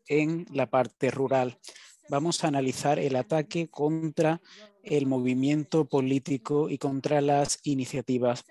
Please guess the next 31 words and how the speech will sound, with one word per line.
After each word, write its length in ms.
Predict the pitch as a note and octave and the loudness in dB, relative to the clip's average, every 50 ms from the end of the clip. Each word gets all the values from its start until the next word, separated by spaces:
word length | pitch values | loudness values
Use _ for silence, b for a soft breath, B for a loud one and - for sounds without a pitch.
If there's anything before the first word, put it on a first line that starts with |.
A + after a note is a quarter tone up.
| - - | -12 -4
rurales. 720 | C3 C#3 C#3+ C3 C3+ C3+ C3 C3 B2+ B2+ B2+ C3 - - - B B B B B - | 0 2 4 4 4 4 4 4 2 0 0 -2 -4 -6 -14 B B B B B -6
Hemos 360 | - E3 D3 D3+ E3 E3+ - | -2 0 0 0 0 -2 -4
creado 580 | - - D3 C#3 C3+ C3+ C#3 C#3 C#3+ C#3+ D#3 D#3+ | -4 0 2 2 4 4 4 4 2 2 2 0
un 300 | - - C3 B2+ A#2+ A#2 | 0 -2 -6 -6 -8 -8
programa 680 | - C3 A#2+ A#2+ B2 C#3 D3 C#3+ C3+ C3 C3+ D#3+ F3 | -6 -6 -6 -4 0 0 0 2 2 0 0 0 0
en 100 | D3+ C3 | -2 -2
muchos 340 | B2 B2+ D#3 E3 - - - | -2 -2 -2 -2 -4 -6 -8
países 680 | - - C#3+ B2+ A#2+ A#2+ A2+ - - B2+ B2 - - B B B B B B - | -4 -2 0 0 0 0 -2 -2 -2 -4 -6 -6 -10 B B B B B B -4
y 360 | E3 E3 E3 F3 F3+ - - - | 0 0 2 2 0 -2 -4 -4
hemos 480 | D#3 C#3+ C#3 C#3+ D3 D3+ D#3 D#3 D3+ - | 0 2 2 2 2 2 0 0 0 -2
creado 520 | - _ - C#3 C3 B2+ B2+ A#2+ A#2+ A#2 - | -6 _ -2 0 2 2 2 0 0 -4 -4
una 240 | B2+ C3+ C3+ C3+ B2+ | -2 -2 0 0 0
gran 240 | B2 A2+ A2+ A2+ A2+ | 2 0 -2 -2 -4
conferencia 760 | - C#3 C#3 C#3 - D#3 B2 B2 A#2 G#2+ - B2+ A#2+ A2+ D3 - B B B B B B B _ _ | -4 -4 -6 -4 -4 -2 -2 -2 -2 -2 -4 -4 -4 -6 -6 -10 B B B B B B B _ _
que 320 | - - D3 D3+ - - - _ | 0 2 4 4 2 0 -4 _
tuvo 240 | - D#3+ D3+ D#3+ E3+ | 0 2 2 4 4
lugar 420 | D#3 D#3 D#3 C3+ A2 A#2 A2+ A2+ | 4 4 4 4 4 4 2 2
en 100 | A#2 A#2 | 2 0
dos 120 | A2+ B2 B2 | -2 -2 -2
mil 160 | D#3+ E3+ E3 | -2 -2 -2
dieciocho 720 | D#3 D#3 C#3+ - C3 B2 B2 A#2 A2+ - - C3+ C3+ C#3+ | -2 -2 -2 -2 -2 -2 -2 -2 -4 -4 -4 -4 -2 -2
en 100 | C#3+ C3+ | -2 -2
los 120 | B2+ - | -2 -2
Países 360 | - - B2+ A2+ - - A#2 - | -2 -2 -2 -2 -2 -4 -2 -2
Bajos. 460 | C3 A#2+ - - C3 B2 - - B B B B B B B - | -2 -2 -2 -4 -8 -8 -8 -10 B B B B B B B -6
Desde 240 | C#3 A#2 G#2 A#2 | -6 -4 -4 -2
ese 160 | A2+ - - B2+ | -2 0 0 0
momento 440 | C3 C#3 D3 D3+ D#3 D3 - F3 | 0 2 2 0 0 2 2 2
ha 40 | D#3+ | 2
habido 500 | C#3+ C3 C#3+ C#3 C#3+ C3+ D3 D#3 D#3+ - | 2 2 0 -2 -2 0 0 0 0 0
esfuerzos 720 | B2+ - - - - C#3 C#3 C3+ - - D3+ D3 D#3 - - | -2 -8 -10 -6 -2 -2 -2 -2 0 -2 -2 -2 -2 -4 -10